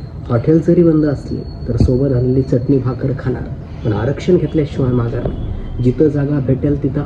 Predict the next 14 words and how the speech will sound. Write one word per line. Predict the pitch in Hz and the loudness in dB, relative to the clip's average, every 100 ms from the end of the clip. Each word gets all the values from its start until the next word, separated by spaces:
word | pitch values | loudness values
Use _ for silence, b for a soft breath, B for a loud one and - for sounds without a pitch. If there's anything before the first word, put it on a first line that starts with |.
| - | -2
आराम | 135 139 | 0 0
करायचा, | 131 131 127 123 135 | 0 -2 -2 -2 -4
जिथं | 131 - | -4 -8
जागा | 131 127 135 | -8 -6 -6
भेटेल | 123 120 139 139 | -4 -4 -2 -4
तिथं | - 143 | -4 -2
राहायचं, | 123 170 - - 123 - B B - | 2 0 0 -4 -4 -4 B B -4
पण | 110 | -2
आरक्षण | 107 151 - 180 | 0 -2 0 2
घेतल्याशिवाय | 156 143 147 - 135 123 | 2 0 -4 -4 -4 -2
माघार | 123 113 117 123 | 0 0 0 0
नाही | 123 135 | 0 0
आणि | 135 113 120 120 | -2 -2 -2 0
ओबीसीमधून | 110 127 120 131 123 131 | -2 -2 -2 0 0 0